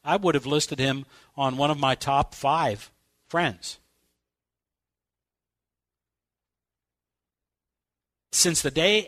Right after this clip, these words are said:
after Rayanne's funeral, not one time has he mentioned her name, has he asked me how I was doing, has he spoken of her, has he had any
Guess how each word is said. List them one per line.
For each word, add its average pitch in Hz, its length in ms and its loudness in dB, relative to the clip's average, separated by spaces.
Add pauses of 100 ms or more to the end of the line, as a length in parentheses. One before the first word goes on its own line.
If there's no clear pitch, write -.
after 185 600 -2 (1200)
Rayanne's 135 440 2
funeral, 123 480 -6 (240)
not 127 260 -2
one 143 220 0
time 104 460 -6
has 117 140 -6
he 123 140 -8
mentioned 131 500 -6
her 165 140 -8
name, 113 380 -8 (320)
has 123 240 -4
he 120 280 -10
asked - 460 -4 (500)
me 123 140 -6
how 143 300 0
I 139 180 -2
was 127 160 -6
doing, 113 400 -6 (1300)
has 123 160 -2
he 123 100 -4
spoken 160 540 0
of 156 140 -8
her, 147 360 -2 (560)
has 123 280 -2
he 113 340 -6
had 120 280 -4
any 123 360 -6